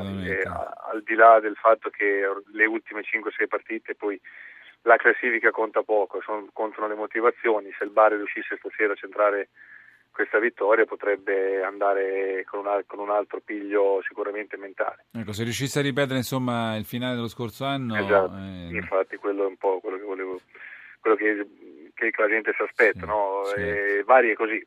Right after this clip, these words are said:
Speaker 2: mm, può esplodere da un momento all'altro, come è successo l'anno scorso, che da una zona retrocessione
Speaker 1: Eh.
Speaker 2: si è trovata poi a giocarsi la Serie A.
Speaker 1: È un passo proprio. Allora, rimanga ancora collegato con
Speaker 2: Sì.
Speaker 1: noi Davide Dionigi, e noi siamo ancora collegati con Davide Dionigi. L'ultima considerazione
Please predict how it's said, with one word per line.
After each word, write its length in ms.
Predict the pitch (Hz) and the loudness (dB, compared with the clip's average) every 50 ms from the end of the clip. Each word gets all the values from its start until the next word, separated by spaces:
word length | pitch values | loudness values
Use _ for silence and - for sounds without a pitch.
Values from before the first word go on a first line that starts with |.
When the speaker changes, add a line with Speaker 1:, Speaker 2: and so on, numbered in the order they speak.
| _ _ _ | _ _ _
Speaker 2:
mm, 480 | _ 101 - - 101 101 101 98 98 101 95 _ | _ -20 -20 -20 _ -20 -20 -20 -20 -20 -10 _
può 160 | - 120 117 | 4 6 6
esplodere 400 | 110 - - 120 117 120 117 110 | 6 4 4 6 6 6 6 4
da 80 | 107 | 0
un 60 | 113 113 | 0 -2
momento 280 | 117 117 120 117 - | -2 -4 0 2 4
all'altro, 400 | 135 131 120 120 127 123 - - | 4 6 6 6 4 4 2 -4
come 180 | - - 107 - | -12 -12 -12 -10
è 20 | |
successo 400 | - 110 - - 110 107 - - | -10 -10 -6 -6 -6 -4 -2 -2
l'anno 180 | 107 104 110 113 | -2 -2 -2 -4
scorso, 380 | - - - 107 104 - - | -10 -8 -6 -6 -4 -4 -6
che 100 | 101 98 95 | -6 -6 -4
da 100 | 90 95 | -4 -4
una 120 | 98 98 98 | -6 -6 -4
zona 160 | 98 107 104 101 | -2 -2 0 0
retrocessione 800 | 101 98 - 98 95 - 117 104 - - - 101 104 107 - - - - - | -2 -6 -6 -8 -8 -10 -10 -12 -10 -8 -6 -6 -6 -6 -8 -14 -18 -20 -18
Speaker 1:
Eh. 240 | - 92 87 82 80 | -16 -14 -14 -10 -8
Speaker 2:
si 60 | 80 | -8
è 40 | 85 | -8
trovata 400 | - - 110 101 101 98 - 92 | -6 -4 0 0 0 0 -2 -6
poi 220 | - - 104 95 | -8 -4 -4 -2
a 60 | 92 92 | -2 -4
giocarsi 340 | 95 92 - 95 - - | -4 -4 -4 -4 -4 -4
la 80 | - - - | -8 -12 -10
Serie 160 | - - - - | -10 -8 -8 -8
A. 80 | - - _ | -8 -10 _
Speaker 1:
È 260 | - - 117 110 104 98 | -12 -10 -8 -8 -6 -6
un 160 | 101 104 95 | -8 -8 -4
passo 320 | - 117 113 104 - - 107 | -2 0 0 0 -2 -6 -6
proprio. 280 | 95 98 90 85 104 120 | -6 -6 -6 -4 -2 0
Allora, 260 | 135 139 127 117 113 | 2 4 4 4 2
rimanga 600 | 113 127 139 151 160 165 165 165 165 156 160 156 | 0 0 0 0 0 0 0 0 0 2 2 2
ancora 460 | 151 147 139 123 - - 156 151 147 | 2 0 -2 -4 -4 -2 0 0 2
collegato 680 | 139 147 147 147 143 151 143 131 143 143 143 139 139 135 | 2 0 0 0 0 0 0 0 2 2 2 2 2 0
con 120 | 123 143 143 | -2 -2 -2
Speaker 2:
Sì. 60 | 147 | -2
Speaker 1:
noi 220 | 156 165 165 156 | -2 -2 -2 0
Davide 380 | 127 123 123 123 120 120 120 120 | 0 0 0 0 0 -2 -2 -2
Dionigi, 440 | 120 131 135 147 160 156 135 120 127 - - | -2 -4 -4 -4 -6 -8 -8 -10 -12 -12 -8
e 80 | - 135 | -6 -4
noi 100 | 143 139 | -4 -2
siamo 200 | 110 139 135 135 | -2 0 0 0
ancora 260 | 131 - 147 143 139 | 0 2 2 4 4
collegati 440 | 131 139 139 135 135 143 139 135 139 | 4 2 0 0 0 0 0 0 -2
con 180 | 120 131 131 131 | -4 -4 -2 0
Davide 420 | 139 143 143 143 135 139 139 143 | 0 0 0 0 -2 -4 -4 -4
Dionigi. 1120 | 131 135 147 147 151 156 165 170 175 185 185 170 156 143 151 170 170 170 170 160 151 139 131 | -4 -4 -6 -6 -6 -6 -6 -6 -6 -6 -6 -8 -8 -8 -6 -4 -4 -4 -2 -2 -2 -4 -4
L'ultima 640 | 123 135 139 117 - 139 131 131 131 127 127 127 123 113 | -4 -4 -6 -6 -6 -6 -6 -4 -4 -4 -4 -4 -6 -6
considerazione 720 | 131 131 - - 131 127 131 123 - 156 156 147 127 107 | -6 -6 -4 -4 -4 -2 -4 -4 -4 -4 -2 -2 -2 -4